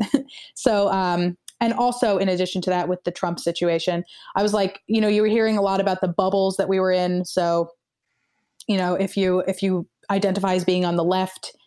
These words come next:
you're only really gonna hear stories from people on the left. If you identify on the right, these bubbles don't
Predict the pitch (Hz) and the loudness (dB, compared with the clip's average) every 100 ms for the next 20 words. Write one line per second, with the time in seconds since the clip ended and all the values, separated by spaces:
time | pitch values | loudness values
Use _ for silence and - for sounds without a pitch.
0 | _ - 185 185 190 185 180 175 170 180 | _ -4 0 2 2 2 2 0 0 -2
1 | 180 - 185 180 - 180 175 170 170 185 | -2 0 0 0 -2 -2 0 0 0 2
2 | 196 196 190 185 170 175 170 175 170 175 | 0 -2 -4 -2 0 -2 -2 -2 0 0
3 | 202 196 214 190 233 226 214 220 202 196 | 0 0 -2 0 0 0 0 0 0 -2